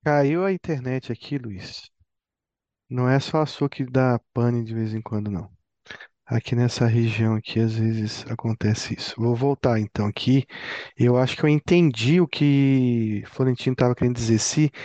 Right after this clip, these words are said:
essa agitação, né, tava confundindo a gente com uma distonia, com a síndrome piramidal, alguma coisa assim. Não é isso?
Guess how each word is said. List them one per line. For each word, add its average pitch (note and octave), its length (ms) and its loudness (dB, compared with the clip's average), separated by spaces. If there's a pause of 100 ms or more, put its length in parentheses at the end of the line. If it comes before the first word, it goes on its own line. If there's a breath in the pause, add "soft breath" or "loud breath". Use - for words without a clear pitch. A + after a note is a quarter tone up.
(460 loud breath)
essa C3+ 280 2
agitação, D3 840 0
né, C#3 280 0
tava B2+ 360 -2
confundindo C3 1000 -4
a A2 80 2
gente A2+ 380 -4
com C#3 320 -4 (720 loud breath)
uma B2+ 300 2
distonia, A#2 840 0 (260)
com A#2 120 -4
a A2+ 120 2
síndrome A#2 460 -6 (240)
piramidal, A2 540 0
alguma A2 280 -8
coisa A2+ 260 -4
assim. G2+ 260 -8 (1040)
Não A2 100 -2
é A#2+ 60 4
isso? - 320 0